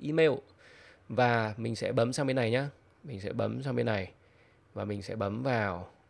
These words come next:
cái email của chúng ta. Đây thì các bạn nhìn thấy là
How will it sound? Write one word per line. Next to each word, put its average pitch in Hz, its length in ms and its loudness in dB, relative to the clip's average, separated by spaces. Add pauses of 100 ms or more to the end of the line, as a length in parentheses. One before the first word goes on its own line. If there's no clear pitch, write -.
(320)
cái 95 160 -8
email 120 300 2 (100)
của 95 160 -8
chúng 95 160 -10
ta. 113 260 0 (480)
Đây 175 160 10
thì 170 60 4
các 143 60 0
bạn 151 120 4
nhìn 143 140 4
thấy 123 260 6
là 120 340 2